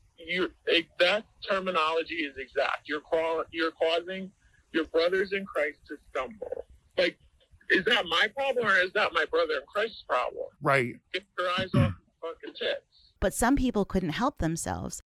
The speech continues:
Speaker 3: because no one had ever told them they didn't have the right. Here's a story from October two thousand eight, a few months after Emily Martin had graduated early from Bereans High School.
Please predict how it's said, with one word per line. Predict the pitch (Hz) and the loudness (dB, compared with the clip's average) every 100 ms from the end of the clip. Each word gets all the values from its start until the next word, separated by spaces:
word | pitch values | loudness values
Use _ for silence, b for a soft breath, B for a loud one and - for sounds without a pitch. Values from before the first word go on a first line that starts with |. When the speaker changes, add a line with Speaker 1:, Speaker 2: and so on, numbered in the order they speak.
| _ - | _ -8
Speaker 3:
because | - 214 | -2 0
no | 220 214 | 2 2
one | 214 | 2
had | 196 | 2
ever | 190 180 | 2 2
told | - - 196 185 | 2 2 2 0
them | 127 | -2
they | 131 127 | -4 -2
didn't | 160 160 | 0 0
have | - 156 139 | -2 -4 -2
the | 135 | -2
right. | 139 147 85 - _ _ _ _ _ _ | 0 -2 -4 -14 _ _ _ _ _ _
Here's | - 220 214 | 0 2 0
a | |
story | 254 - 202 185 | -2 0 2 2
from | 202 180 | 0 -2
October | 165 - 185 175 | -2 -2 -2 -2
two | 143 - | -4 -4
thousand | 190 156 156 160 - | -2 0 0 -2 -4
eight, | 160 131 - _ _ - | -4 -6 -8 _ _ -10
a | 160 | -8
few | - 208 | -2 0
months | 220 - | 0 0
after | 165 165 175 - | 0 0 -2 0
Emily | 170 180 175 | 0 0 0
Martin | 170 156 147 160 | 2 0 0 -4
had | 139 151 | -6 -6
graduated | 160 156 151 156 151 147 | -2 -2 -2 -4 -4 -4
early | - 160 139 101 | -4 -2 -2 -4
from | - 143 | -4 -2
Bereans | 139 147 147 147 | 0 0 0 0
High | - 139 | -2 -4
School. | 139 - - - | -6 -6 -8 -8